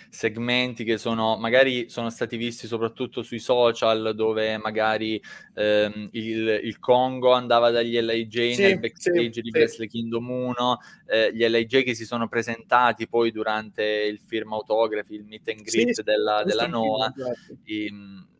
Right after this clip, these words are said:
Speaker 1: sono state, sono state carine come, come cose, magari non hanno avuto tutta la rilevanza che ha avuto invece l'evento, però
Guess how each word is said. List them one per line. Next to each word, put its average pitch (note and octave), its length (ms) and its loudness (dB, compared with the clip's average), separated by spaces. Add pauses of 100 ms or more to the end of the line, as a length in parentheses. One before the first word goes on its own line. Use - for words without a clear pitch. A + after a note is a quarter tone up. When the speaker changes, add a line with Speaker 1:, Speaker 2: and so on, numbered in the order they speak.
Speaker 1:
sono G#3 220 2
state, D#3+ 560 8
sono D#3 160 2
state F3+ 260 2
carine A#2+ 460 -2
come, A#2 400 -2
come C#3 220 -4
cose, A#2 560 4
magari A#2 400 0
non A#2 180 -6
hanno A#2 220 -4
avuto A2 880 2 (120)
tutta A#2 340 -4
la A#2 120 4
rilevanza A2+ 680 0
che G#2+ 80 -6
ha - 20 -2
avuto A2 260 -8
invece A2 380 -8
l'evento, A2 520 0
però G#2+ 320 0